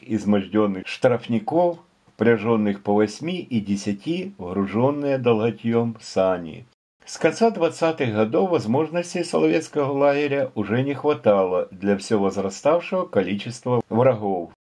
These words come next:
Постепенно центр Соловецкого лагеря переместился в Карелию, где были открыты новые лаготделения.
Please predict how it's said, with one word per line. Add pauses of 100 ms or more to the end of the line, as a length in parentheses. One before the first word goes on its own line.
Постепенно
центр
Соловецкого
лагеря
переместился
в
Карелию,
где
были
открыты
новые
лаготделения.